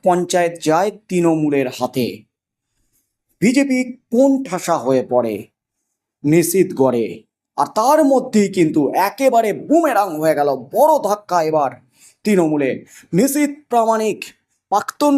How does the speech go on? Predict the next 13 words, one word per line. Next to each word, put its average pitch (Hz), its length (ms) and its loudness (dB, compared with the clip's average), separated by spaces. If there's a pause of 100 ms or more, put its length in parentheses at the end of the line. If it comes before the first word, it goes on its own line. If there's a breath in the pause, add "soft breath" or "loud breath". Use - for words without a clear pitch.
কেন্দ্রীয় 220 420 2
স্বরাষ্ট্র 185 580 -2
প্রতিমন্ত্রী 247 840 0
নিশীথ 196 320 -4 (140)
প্রামাণিকের 160 580 0 (220)
এক 226 240 0 (180)
চালি 254 460 -2 (460 loud breath)
কুপকাত 254 600 0 (200)
তৃণমূল 160 440 0
কংগ্রেস। 127 480 -2 (420 loud breath)
বড় 269 240 4
ধাক্কা 190 340 -2
তৃণমূলে। 151 580 0